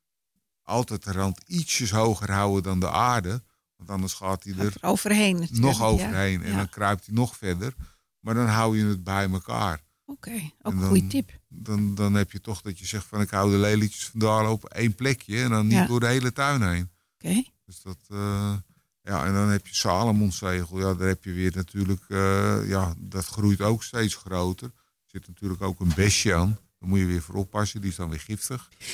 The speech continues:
Speaker 2: Ja, dat wou ik net zeggen. Van, eh, welke struiken en planten moet je nou hebben voor de vogels, eh, om die de winter door te, in ieder geval het najaar door te krijgen? Dan gaan ze bessen eten.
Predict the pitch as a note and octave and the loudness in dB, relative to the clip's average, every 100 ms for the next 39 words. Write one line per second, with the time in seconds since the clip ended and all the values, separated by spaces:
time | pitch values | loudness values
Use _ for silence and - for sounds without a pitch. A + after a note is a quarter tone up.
0 | - B3+ C4 B3 A#3+ B3+ - A3 G3 F3+ | -2 4 4 4 4 4 4 2 2 2
1 | F#3 F3 - F3+ G#3+ G#3+ - - G#3 G3 | 2 2 -2 2 4 4 0 2 2 2
2 | F#3 - G3 G3 F3 F#3+ - F3+ F3 E3+ | 0 2 4 4 4 4 4 2 4 4
3 | G3 G3+ F3+ - E3+ - G#3+ F#3 - D3+ | 2 0 -4 -4 -6 -2 0 0 0 -2
4 | - - - - - - - F#3+ F#3 F3 | -2 -2 -2 -2 -2 -2 -2 0 0 0
5 | E3+ - D#3+ D#3+ - E3 D#3 D#3 E3 - | 0 -2 -4 -4 -4 -4 -4 -4 -6 -10
6 | - E3+ F#3 E3 - - F#3 F#3+ F3+ E3 | -10 -6 -6 -6 -8 -6 -2 0 0 -2
7 | G#3 E3+ - - E3+ E3+ - - F#3 - | -4 -6 -8 -6 -6 -4 -6 -4 -2 2
8 | G3 - D#3+ F#3 - | 2 2 -2 -4 -6